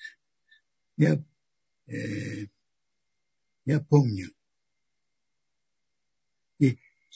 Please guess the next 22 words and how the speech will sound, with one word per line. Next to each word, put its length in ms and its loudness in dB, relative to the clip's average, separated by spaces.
и 280 6
в 80 -8
России, 680 2
в 100 -12
которой 280 4
было, 360 0
в 80 -20
которой 640 2
было 500 10
мно-, 380 10
много 460 10
посевов, 600 -4
и 80 0
если 480 2
какой-то 540 6
год 300 6
выходил 440 2
неурожайный, 1120 0
было 200 2
плохо. 380 0
А 140 -4
тут 400 2